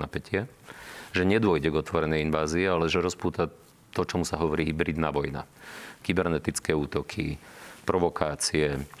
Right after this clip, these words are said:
fejkové správy, e, vyvolávanie, vyvolávanie, mm, nejakých nepokojov,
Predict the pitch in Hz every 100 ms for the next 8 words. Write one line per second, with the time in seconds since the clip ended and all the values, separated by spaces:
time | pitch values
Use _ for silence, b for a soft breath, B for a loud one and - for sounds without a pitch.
0 | B B B B B - _ - - -
1 | 85 87 82 - - 78 71 71 - 71
2 | - 73 73 71 67 64 82 95 92 85
3 | 82 82 80 80 - 82 82 82 80 80
4 | 80 80 78 76 B B B 101 78 73
5 | 80 80 78 80 - - - - - -
6 | - - 90 - 80 92 98 - 87 80
7 | 76